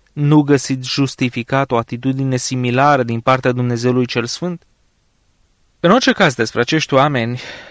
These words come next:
Dumnezeu spune: „Nu sunt în stare să lucreze cu neprihănire”, zice Domnul, „ci își grămădesc în palate comori câștigate prin silnicie și răpire.”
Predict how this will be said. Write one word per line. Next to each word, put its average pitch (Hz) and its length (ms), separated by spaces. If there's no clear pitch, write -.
Dumnezeu 147 460
spune: - 440
„Nu 190 120
sunt 254 240
în 226 80
stare 196 340
să 180 160
lucreze 160 480
cu 156 140
neprihănire”, 143 920
zice 120 300
Domnul, 120 420
„ci - 120
își 156 200
grămădesc 147 600
în 147 100
palate 143 520
comori 147 540
câștigate 139 580
prin 131 180
silnicie 139 800
și 131 260
răpire.” 131 520